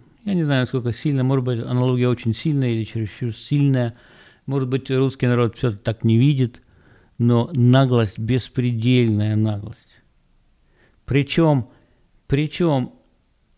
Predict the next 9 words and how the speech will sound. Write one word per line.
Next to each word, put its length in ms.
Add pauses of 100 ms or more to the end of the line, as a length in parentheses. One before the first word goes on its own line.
э, 320 (180)
машина 640
вот 160
эта 320
информационная, 1080 (840)
э, 240
российские 580
с-, 240
сми, 520